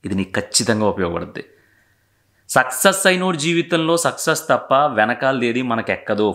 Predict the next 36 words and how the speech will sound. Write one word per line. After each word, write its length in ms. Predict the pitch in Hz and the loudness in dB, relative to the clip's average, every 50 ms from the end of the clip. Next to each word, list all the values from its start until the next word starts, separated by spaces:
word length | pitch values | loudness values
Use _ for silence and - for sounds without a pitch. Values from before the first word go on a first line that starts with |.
| - 113 | 2 0
ఫస్ట్ 200 | 110 - - 120 | 0 0 -2 -4
నుంచి 200 | 113 104 120 113 | -4 -2 -4 0
కష్టపడ్డాడు, 580 | - 107 101 - - 107 117 107 110 107 110 | 0 0 0 0 -2 -2 0 0 2 0 0
అది 180 | 104 98 104 107 | 0 0 -2 -4
చేశాడు, 240 | 104 101 - 104 104 | -4 -2 -4 -4 -4
ఇది 180 | 101 101 107 | -4 -4 -4
చేశాడు, 220 | 107 98 - 107 104 | -2 -2 -2 -4 -4
ఇది 140 | 98 101 | -2 -2
చేశాడు 200 | 104 95 - 107 | -4 -2 0 -2
అన్న 100 | 101 101 | -2 -2
తర్వాత 260 | - 104 104 113 - 120 | 0 0 -2 0 0 0
లాస్ట్‌లో 500 | 104 92 98 104 - - - 123 131 123 | 2 2 2 0 -2 -4 -2 -2 -2 -2
సక్సెస్ 460 | - - 101 - - 139 131 - 123 | -2 -4 -4 -4 -2 -4 -4 -2 -2
వింటావు 300 | 110 101 85 - 82 78 | -2 -2 -2 -4 -6 -6
నువ్వు. 200 | 92 104 - - _ _ _ _ - - - - | -6 -10 -12 -14 _ _ _ _ -20 -10 -4 -2
ఆ 40 | 98 | 0
సక్సెస్ 460 | - - 107 - - 147 139 - 143 | 2 0 0 0 0 -2 -2 -2 -2
విన్న 140 | 135 131 120 | 0 0 0
తర్వాత 380 | - 117 113 104 98 95 - | 0 0 2 0 0 0 0
నీ 220 | 147 151 139 131 113 | -2 0 0 -4 -4
హై 300 | 90 98 101 110 123 135 | -2 -2 -2 0 0 0
అంతా 240 | 131 127 - 135 | -2 -2 -2 -2
వెళ్ళి 260 | 123 117 107 98 104 131 | 0 0 -2 -2 -2 -4
ఆ 20 | |
సక్సెస్ 360 | 127 - 107 - - 110 107 | -2 -2 -4 -4 -4 -8 -4
దగ్గర 180 | 113 113 104 113 | -4 -2 -4 -2
కూర్చుంటది. 560 | 110 - 113 - - 95 85 - 90 78 71 - _ _ _ _ _ _ _ _ _ _ _ _ - - | -2 -4 -4 -4 -4 -6 -6 -6 -8 -12 -12 -16 _ _ _ _ _ _ _ _ _ _ _ _ -2 -2
అంతకుముందు 500 | 113 107 110 101 110 107 110 117 113 110 | 0 0 0 0 0 0 0 0 0 0
తను 160 | 127 113 107 | 0 0 2
ఎంత 200 | 98 98 101 98 | 0 0 0 -2
కష్టపడ్డాడు, 500 | 117 107 - - 113 107 104 110 107 104 | -2 -2 -2 -4 -4 -4 -2 -2 -2 -2
ఏం 260 | 101 101 107 110 104 | -2 -2 -2 -2 -2
చేశాడు 260 | 110 104 - 113 104 | -2 -2 -2 -4 -4
అనేది 240 | 104 104 104 123 135 | -4 -4 -2 -2 -2
మైండ్లోకి 540 | 120 101 92 90 98 107 107 101 104 95 82 | -2 -2 -2 -2 0 0 0 0 0 -2 -2
రాదు. 320 | - 87 85 85 80 76 | 0 0 0 0 0 -4